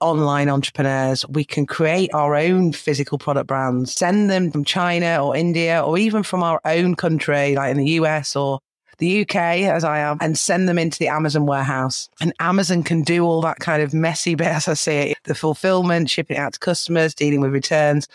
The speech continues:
so that we can really focus on building our brands and the marketing side of things. So that was why I got involved. And I think for me as well, over in the U K, we have,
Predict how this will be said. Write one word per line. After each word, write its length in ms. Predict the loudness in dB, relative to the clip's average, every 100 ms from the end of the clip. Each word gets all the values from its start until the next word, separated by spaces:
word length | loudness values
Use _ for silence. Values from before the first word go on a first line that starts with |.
| -20 -20 -10
so 180 | -4
that 60 | 0
we 240 | 2 0
can 220 | 0 -2 0
really 280 | 2 0
focus 380 | 0 0 0 -2
on 160 | -2 0
building 460 | 2 2 4 2
our 160 | 2 0
brands 560 | 2 2 2 0 -2 0
and 80 | 2
the 60 |
marketing 460 | 2 0 -2 -2 -2
side 260 | 0 0
of 80 | 0
things. 340 | 0 -2 -2 -2
So 240 | 0 0 -4 -16 -20 -12 -6
that 160 | -2
was 160 | 0 0
why 320 | 0 2 2
I 160 | 0 2
got 140 | 2
involved. 400 | 2 2 0 0
And 200 | -2 -2 -6 -20 -20 _ _ _ -12
I 80 |
think 300 | -2 0 0
for 120 | 0 0
me 260 | 2 0
as 160 | 0 0
well, 520 | 0 0 0 0 -4 _ _
over 300 | 0 0 2
in 80 | 2
the 80 | 2
U 160 | 0 -2
K, 260 | 0 0
we 180 | 0 -2
have, 460 | -2 -2 -2 -4